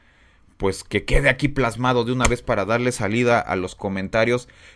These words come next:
Y ojo, señores, lo vuelvo a repetir, no, no soy el gurú, no soy el sabelotodo, no soy el que más sabe, soy una personita normal, nada más que agarré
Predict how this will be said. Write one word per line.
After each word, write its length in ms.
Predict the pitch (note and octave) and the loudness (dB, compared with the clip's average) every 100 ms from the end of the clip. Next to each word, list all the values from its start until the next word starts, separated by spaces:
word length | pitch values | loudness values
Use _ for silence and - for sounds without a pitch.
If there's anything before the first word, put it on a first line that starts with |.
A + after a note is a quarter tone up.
| - | -2
Y 140 | A3+ | 6
ojo, 280 | B3 F#3+ G3+ | 8 8 4
señores, 560 | F3 E3+ E3+ D#3+ C#3+ C3+ | 4 2 2 2 2 2
lo 200 | C#3 D3 | 2 4
vuelvo 300 | F3 E3 E3 | 4 6 4
a 40 | |
repetir, 720 | C3 B2 B2+ A#2 C3+ C3+ A#2 | 6 4 4 2 4 4 2
no, 380 | B2+ C#3 C#3 B2 | 2 4 4 2
no 280 | B2+ D3 C#3+ | 0 -2 -2
soy 360 | - D3 C#3 | -2 0 0
el 100 | C3+ | -2
gurú, 400 | A2+ A2 B2 B2 | -2 -4 -2 -2
no 240 | A#2+ C3 C#3 | -2 0 0
soy 240 | C#3 C3+ | 2 2
el 120 | B2+ | 0
sabelotodo, 840 | - G#2 G2+ G2+ F2 A#2 A2+ G#2+ F#2 - - - _ _ _ | 0 0 2 0 -2 -2 -2 -2 -6 -10 -20 -20 _ _ _
no 380 | B2 B2+ D3 D3+ | -6 -2 0 0
soy 220 | D#3+ D3 | 2 2
el 100 | C3 | 2
que 120 | B2+ | 0
más 240 | A2+ A#2 - | -2 -4 0
sabe, 480 | A#2+ A2 F#2+ - - | 0 2 0 -4 -10
soy 400 | - C3+ C#3 C#3 | -4 -2 0 0
una 500 | C#3 D3+ D3 C#3+ B2+ | -2 -2 0 0 0
personita 560 | A#2 A2 A#2 B2 B2+ | -2 -2 -2 0 0
normal, 400 | A#2+ G#2+ A2 A#2+ | 0 0 0 0
nada 220 | A#2+ A#2 A2+ | 2 2 2
más 240 | A2+ - | 0 -2
que 280 | - A2 - | 0 0 0
agarré 720 | G2 G2 G2 G2+ A2 A2 A2 | -2 2 2 2 4 4 2